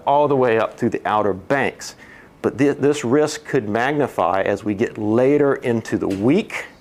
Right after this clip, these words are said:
and all these waves start hitting the coast. So remember, with respect to rip currents, really avoid getting in the water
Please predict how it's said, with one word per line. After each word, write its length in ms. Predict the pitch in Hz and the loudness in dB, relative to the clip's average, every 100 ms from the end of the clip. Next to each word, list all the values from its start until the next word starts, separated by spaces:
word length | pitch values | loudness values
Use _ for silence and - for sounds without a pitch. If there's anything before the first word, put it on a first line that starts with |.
| - - - - | -20 -20 -20 -10
and 100 | 107 | -2
all 120 | 117 | 2
these 180 | 135 117 | 2 2
waves 340 | 107 143 131 - | 2 2 2 0
start 220 | 104 - | -4 -2
hitting 300 | 120 104 92 | -2 0 -2
the 80 | - | -4
coast. 360 | 90 - - - - - - | -6 -6 -12 -20 -20 -20 -6
So 220 | - 120 | 0 0
remember, 640 | 110 120 117 143 160 165 - | 2 2 4 2 4 2 2
with 300 | 127 127 113 | 0 0 -2
respect 360 | - 139 - | -2 -2 -2
to 60 | 110 | -4
rip 300 | 92 135 - | 0 0 0
currents, 440 | 180 190 - - | 0 0 -2 -8
really 340 | 104 113 196 254 | -2 2 4 2
avoid 420 | 117 127 180 123 | 2 2 2 2
getting 320 | 139 160 143 | 0 2 2
in 100 | 139 | 2
the 100 | 131 | 2
water 460 | 101 98 139 208 | 2 2 2 0